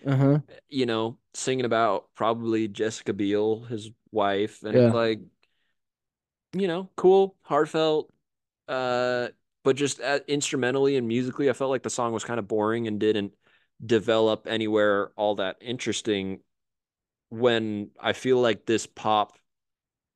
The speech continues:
Speaker 2: you know, era of his career, it could be so interesting when
Speaker 1: Yeah.
Speaker 2: he's done it on songs like Can't Stop the Feeling or,
Speaker 1: Mm-hmm.
Speaker 2: or whatever.
Speaker 1: Yeah.
Speaker 2: Um,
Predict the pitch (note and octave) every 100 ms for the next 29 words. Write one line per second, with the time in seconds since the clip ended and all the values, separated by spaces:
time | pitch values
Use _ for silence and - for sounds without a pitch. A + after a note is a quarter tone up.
0 | _ _ _ _ _ - G#2+ F#2+ F#2 F#2
1 | - - _ _ _ _ _ _ _ _
2 | _ _ _ - A2 A2 G#2+ G2 G2+ G2
3 | - - G2 G#2+ D#3+ G#2+ F#2+ G#2 _ _
4 | _ _ _ _ _ _ _ _ _ _
5 | _ B2+ - - F3 F3 B2+ B2+ - C3
6 | A#2 A2+ A#2+ - B2 A#2 A#2+ G#2+ G2+ A#2
7 | G2+ A#2+ A#2 G2+ G#2+ G2+ - G#2+ G#2 G2+
8 | G#2 G2 - G#2 F#2+ G2 F#2+ - G#2 G2+
9 | G2 G2 G2+ - G#2+ G2+ G#2 G2+ G#2 F#2+
10 | _ G2+ F#2+ F#2 _ C#3+ C3 B2+ B2+ A#2